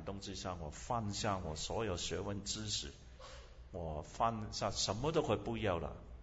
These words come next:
我跟从你，把你爱带给更多的人。当我做这个祷告的时候，单纯的信心出来了，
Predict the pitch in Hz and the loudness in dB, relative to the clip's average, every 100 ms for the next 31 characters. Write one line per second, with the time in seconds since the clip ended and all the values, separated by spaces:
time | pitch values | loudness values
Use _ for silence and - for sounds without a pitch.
0 | - - 85 - 110 107 - 85 87 80 | -10 -6 -4 -2 -2 0 -2 -4 -6 -8
1 | - - - - - - - - - - | -10 -12 -14 -14 -14 -14 -14 -14 -14 -12
2 | - 101 101 85 - 107 98 98 98 76 | 2 4 4 0 4 4 4 0 0 -4
3 | 90 90 92 95 87 80 - - - - | -4 -4 -4 -4 -4 -6 -10 -14 -14 -14
4 | - - - - - - - - - - | -16 -16 -16 -16 -14 -14 -14 -14 -14 -14
5 | - - 127 139 95 82 131 120 120 104 | -14 -2 0 0 0 0 0 2 2 0
6 | - 76 71 110 95 82 - 78 90 80 | 0 -2 0 2 2 2 -2 -4 -4 -6
7 | - - - - - - - - 135 143 | -6 -12 -14 -14 -16 -16 -16 0 2 2
8 | 147 92 87 85 - 101 92 - 101 95 | 0 -2 -2 -2 -2 -2 -2 -2 -4 -6
9 | - 98 78 73 71 | -6 -4 -6 -8 -10